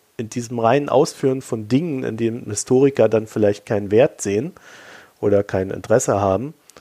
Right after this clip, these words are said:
äh, doch schon eine recht starke Kraft stecken kann. Und, äh, dass Taleb den Punkt liegen lässt, finde ich auch,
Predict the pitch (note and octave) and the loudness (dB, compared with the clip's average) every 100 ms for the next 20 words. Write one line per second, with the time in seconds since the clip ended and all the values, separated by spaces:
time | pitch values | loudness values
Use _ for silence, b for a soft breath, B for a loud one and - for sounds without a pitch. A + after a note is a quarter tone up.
0 | b b - - A#2 - B2 - C3+ - | b b -12 -6 -6 -6 -4 0 0 0
1 | D#3+ C#3 B2 B2+ - - A#2+ B2+ - - | -2 2 2 0 -6 2 4 4 0 -4
2 | B2 B2+ - - - _ - - G2+ - | -2 -2 -6 -20 -20 _ -6 -4 -4 -10
3 | F2+ - G2 E2+ _ _ b b b b | -8 -4 -4 -8 _ _ b b b b
4 | b b G#2+ G#2+ G#2+ G#2+ G#2+ G2+ G#2 G#2 | b b -8 -6 -8 -8 -4 0 0 0
5 | G2+ - - A#2 - A#2+ C#3+ E3+ C#3 C#3 | -4 -6 0 0 2 2 4 2 0 2
6 | C3+ A#2+ C3 F#3 F#3+ G#2 B2+ - - - | 0 0 0 0 0 2 4 2 -6 -2
7 | B2+ B2+ - A#2+ A2+ | -2 -2 -2 0 0